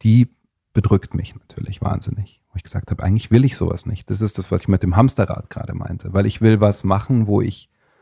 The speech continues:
gerade wenn ich über Bitcoin spreche, dann will ich was Unabhängiges tun. Und deswegen ist Podcast so schön. Podcast wird verteilt über eine M P drei Datei, die irgendwo auf einem Server liegt. Und ihr holt euch diese M P drei Datei mit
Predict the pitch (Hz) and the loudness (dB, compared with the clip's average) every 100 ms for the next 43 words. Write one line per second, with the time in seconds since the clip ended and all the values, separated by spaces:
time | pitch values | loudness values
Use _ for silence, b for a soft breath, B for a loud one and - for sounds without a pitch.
0 | _ _ _ _ _ _ - 110 131 95 | _ _ _ _ _ _ 4 6 6 4
1 | 113 104 92 90 92 - - 87 90 - | 2 0 -2 -2 -2 -2 -4 -4 -4 -10
2 | - - 98 90 104 104 - 87 - 120 | -10 -6 -4 0 0 0 -4 -6 -2 2
3 | 110 95 - 98 113 - - 98 92 101 | 4 2 0 -6 -8 -16 -10 -6 -6 -4
4 | 92 - - 107 110 113 _ _ - - | -2 -2 2 2 2 -2 _ _ -20 -14
5 | - - 110 - - - 101 - - - | -8 -2 -4 -4 -6 -4 -6 -10 -18 -4
6 | - 90 - 98 92 - _ _ _ _ | -4 -2 -4 -4 -4 -12 _ _ _ _
7 | _ _ _ _ 196 - - 127 127 - | _ _ _ _ 0 2 4 4 2 -4
8 | _ _ _ _ _ _ _ - 110 104 | _ _ _ _ _ _ _ 0 2 2
9 | - - - 95 113 120 - 110 101 104 | -2 -4 0 2 2 -2 -2 -2 -2 -2
10 | 95 95 104 98 95 127 131 117 - 101 | -2 -4 -4 -2 0 0 0 -4 -2 0
11 | 107 101 - 123 127 117 104 101 98 - | 2 -2 -2 2 4 2 2 2 0 -2
12 | 92 87 104 107 110 95 - - - 110 | -4 -2 0 0 0 -2 -6 -8 -6 0
13 | 117 110 143 139 - 214 98 95 95 98 | 4 4 2 0 -2 -2 -2 -2 -2 0
14 | 117 120 - 107 101 101 | 0 -2 -2 2 2 2